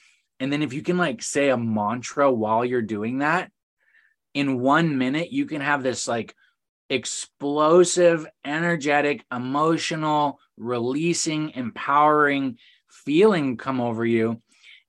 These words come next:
And compared to, like, pushing yourself in a CrossFit workout for an hour to feel that euphoric feeling after an hour of, like,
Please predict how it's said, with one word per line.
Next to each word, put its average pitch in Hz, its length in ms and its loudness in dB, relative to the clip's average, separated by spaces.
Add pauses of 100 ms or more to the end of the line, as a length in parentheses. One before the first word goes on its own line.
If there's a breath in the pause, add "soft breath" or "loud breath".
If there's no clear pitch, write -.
And 135 480 0
compared 156 440 -2
to, 160 80 0
like, 139 340 0 (880)
pushing 170 400 0
yourself 151 360 0
in 135 80 0
a 123 60 0
CrossFit 135 600 -4
workout 127 460 -2
for 127 120 -4
an 120 200 -4
hour 123 380 0
to 131 100 -2
feel 123 300 -4
that 120 180 -4
euphoric 120 560 -4
feeling 135 560 -4
after 123 300 -2
an 117 140 -4
hour 120 340 0
of, 113 100 0
like, 110 220 -2